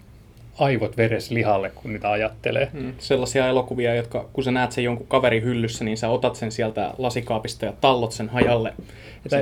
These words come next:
Speaker 1: tai
Speaker 2: levyn, ja sitten laitat sen takas ja väität, että se tippuu.
Speaker 1: Mä en tunnusta koskaan tehneeni tollaista. Jos jonkun mun tuttavan luota on löytynyt joku Forrest Gump tallottuna, niin se en ole ollut minä.
Speaker 2: Joo, en mäkään.
Speaker 1: Joo. Mutta yllättäen, en mä nosta tota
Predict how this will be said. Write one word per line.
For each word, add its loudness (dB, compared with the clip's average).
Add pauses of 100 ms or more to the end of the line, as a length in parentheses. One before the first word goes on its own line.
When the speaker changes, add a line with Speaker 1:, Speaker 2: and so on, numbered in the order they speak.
Speaker 1:
tai -4
Speaker 2:
levyn, 6
ja -2
sitten -4
laitat 0
sen -4
takas 0
ja -6
väität, -4
että -12
se -14
tippuu. -8 (1500)
Speaker 1:
Mä 6
en 2
tunnusta 4
koskaan 2
tehneeni 0
tollaista. 4
Jos 2
jonkun 2
mun 0
tuttavan 2
luota 4
on -2
löytynyt 2
joku -2 (160)
Forrest 4
Gump -2 (220)
tallottuna, 2
niin -8
se 2
en 0
ole -2
ollut -4
minä. -8 (120)
Speaker 2:
Joo, -2
en -2
mäkään. -6
Speaker 1:
Joo. -4 (260)
Mutta 4 (160)
yllättäen, 4 (220)
en 6
mä 4
nosta 0
tota 6